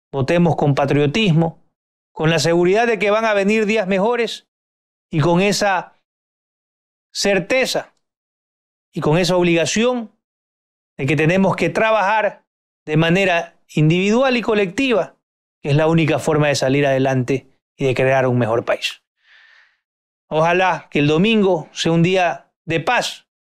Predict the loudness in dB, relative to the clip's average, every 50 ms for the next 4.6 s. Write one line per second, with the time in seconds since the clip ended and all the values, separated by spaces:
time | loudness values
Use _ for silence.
0 | _ _ -2 0 0 0 0 0 0 0 2 0 0 0 0 0 0 0 2 2
1 | 2 2 2 2 0 0 0 -2 -2 -2 -4 -6 -10 -12 -14 -16 -16 _ _ _
2 | _ _ _ _ _ _ _ _ _ _ -4 -2 0 0 0 0 0 0 0 -2
3 | -2 -2 -2 0 0 2 2 2 2 2 2 2 2 2 2 0 0 0 0 0
4 | 0 2 2 2 2 2 0 -2 -4 -8 -14